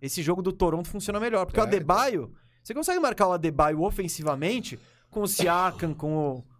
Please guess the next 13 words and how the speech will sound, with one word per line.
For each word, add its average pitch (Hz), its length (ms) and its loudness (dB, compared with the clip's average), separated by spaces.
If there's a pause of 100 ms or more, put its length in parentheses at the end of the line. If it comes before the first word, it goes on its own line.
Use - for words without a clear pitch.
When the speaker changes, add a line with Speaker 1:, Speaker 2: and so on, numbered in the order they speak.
Speaker 1:
o 143 80 -10
Barnes. 165 500 0 (200)
E 233 80 -8
se 240 120 0
o 269 60 4
Adebayo 165 400 2
der 165 160 2
esse 185 180 -6
salto 160 340 0
ofensivo, 147 540 -4
mérito 139 340 -4
pra 254 200 0
ele. 135 280 -4